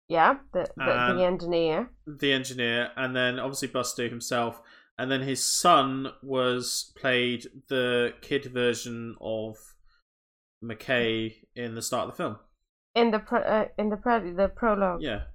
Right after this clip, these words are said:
Speaker 2: in the prologue. Yeah.
Speaker 1: Very well done. Um, did you notice the, um, high kick that his father performed at one point in the film?
Speaker 2: I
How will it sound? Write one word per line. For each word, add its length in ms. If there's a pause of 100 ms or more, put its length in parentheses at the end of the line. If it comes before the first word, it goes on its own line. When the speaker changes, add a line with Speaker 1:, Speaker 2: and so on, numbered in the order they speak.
(140)
Speaker 2:
in 120
the 60
prologue. 360
Yeah. 160 (380)
Speaker 1:
Very 420
well 240
done. 300 (560)
Um, 400
did 180
you 120
notice 560
the, 420 (100)
um, 640
high 300
kick 540 (120)
that 320
his 200
father 380
performed 720 (320)
at 140
one 220
point 320
in 80
the 60
film? 380 (1080)
Speaker 2:
I 100